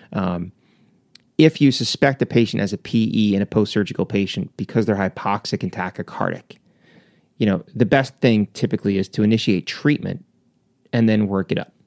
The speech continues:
you know, obviously talk to your surgeon and find out, you know, whether or not it's safe to anticoagulate that person. But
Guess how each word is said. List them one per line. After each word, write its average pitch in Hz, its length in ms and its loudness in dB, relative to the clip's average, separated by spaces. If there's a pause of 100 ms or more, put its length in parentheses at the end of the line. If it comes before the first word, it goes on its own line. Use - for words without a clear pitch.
(140)
you 120 80 2
know, 107 120 2
obviously 107 460 0
talk 104 380 -4
to - 120 -4
your 98 440 -2
surgeon 120 420 2
and 98 100 -2
find 101 280 -2
out, 95 220 -2
you 107 60 -4
know, 101 80 -2
whether 101 220 -2
or 101 40 -2
not 95 100 -4
it's - 120 -12
safe 98 220 -2
to - 100 -8
anticoagulate 101 840 0
that 87 160 -6
person. 101 340 0
But 98 160 -4